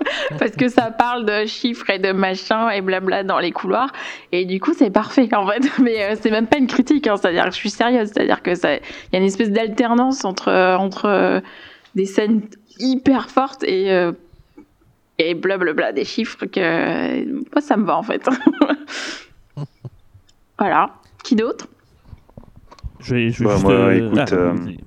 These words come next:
Speaker 3: écoute, euh, Abyss, euh, Abyss, Abyss, euh, bah, c'est un film, euh,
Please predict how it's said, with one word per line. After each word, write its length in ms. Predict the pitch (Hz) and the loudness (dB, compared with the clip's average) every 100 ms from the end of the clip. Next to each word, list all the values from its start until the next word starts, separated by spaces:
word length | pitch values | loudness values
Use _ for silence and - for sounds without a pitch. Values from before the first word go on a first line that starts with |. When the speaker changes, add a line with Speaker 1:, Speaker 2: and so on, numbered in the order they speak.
| - - - _ _ _ _ - - - - - | -20 -20 -20 _ _ _ _ -20 -20 -20 -20 -6
Speaker 3:
écoute, 380 | 104 90 104 - | -4 0 0 0
euh, 280 | 101 95 98 | 0 2 2
Abyss, 420 | 95 101 110 - | 0 -6 -10 -2
euh, 400 | 101 92 90 90 | 0 2 2 2
Abyss, 360 | 90 92 92 - | 2 -2 -6 -4
Abyss, 420 | 87 92 92 - | -4 -4 -6 -6
euh, 400 | 87 82 82 82 | -2 0 0 -2
bah, 220 | 82 92 | -2 -2
c'est 300 | - - 135 127 | -2 -2 0 0
un 80 | |
film, 480 | 120 - 139 139 131 | 0 0 2 4 2
euh, 400 | 113 107 101 101 | 2 2 2 2